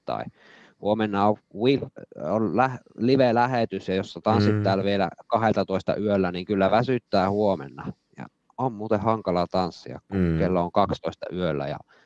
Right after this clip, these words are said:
Speaker 1: mieli vaan muistuttaa, että pitäisi olla nukkumassa, kun huomenna on se lähetys illalla.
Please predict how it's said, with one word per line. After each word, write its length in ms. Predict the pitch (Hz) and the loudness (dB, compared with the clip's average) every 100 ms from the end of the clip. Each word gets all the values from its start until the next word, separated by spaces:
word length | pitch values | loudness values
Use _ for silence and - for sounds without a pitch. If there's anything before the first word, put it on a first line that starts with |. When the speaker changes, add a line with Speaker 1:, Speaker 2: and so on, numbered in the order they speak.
| _ | _
Speaker 1:
mieli 300 | 98 98 87 | 0 0 2
vaan 180 | 92 90 | 2 0
muistuttaa, 460 | 95 - 82 - | -4 -4 -6 -6
että 120 | 82 _ | -8 _
pitäisi 460 | - _ 90 - | -16 _ -2 0
olla 80 | 85 | -4
nukkumassa, 680 | 85 90 - 69 69 - 69 | -4 -10 -12 -12 -12 -10 -10
kun 140 | - - | -10 -10
huomenna 300 | 78 78 73 | -10 -8 -12
on 60 | 76 | -6
se 120 | 78 | -4
lähetys 340 | 78 76 73 _ - - | -4 -8 -12 _ -20 -12
illalla. 500 | 78 76 73 73 78 | -8 -8 -8 -14 -18